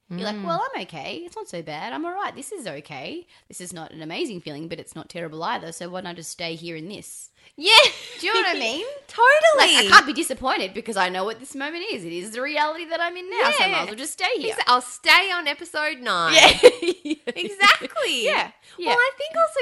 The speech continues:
Speaker 2: 'cause I interviewed one of my idols, like, Claire Bowditch.
Speaker 1: Mm.
Speaker 2: She's one of these people that I've admired for, like, my whole life.
Speaker 1: Mm-hmm.
Speaker 2: And so I, I interviewed her the same week that,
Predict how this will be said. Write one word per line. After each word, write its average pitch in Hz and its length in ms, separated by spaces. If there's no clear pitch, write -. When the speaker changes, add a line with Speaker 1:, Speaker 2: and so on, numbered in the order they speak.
Speaker 2:
'cause 427 140
I 359 140
interviewed 480 520
one 480 140
of 415 60
my 370 200
idols, 190 800
like, - 360
Claire 233 260
Bowditch. 190 540
Speaker 1:
Mm. 196 200
Speaker 2:
She's 277 300
one 311 140
of 311 140
these 302 180
people 240 200
that 214 100
I've 190 160
admired 165 480
for, 160 460
like, 208 200
my 180 120
whole 202 400
life. 151 380
Speaker 1:
Mm-hmm. 233 400
Speaker 2:
And 233 200
so 226 380
I, 220 600
I 262 160
interviewed 302 480
her 202 320
the 196 80
same 208 340
week 185 280
that, 180 220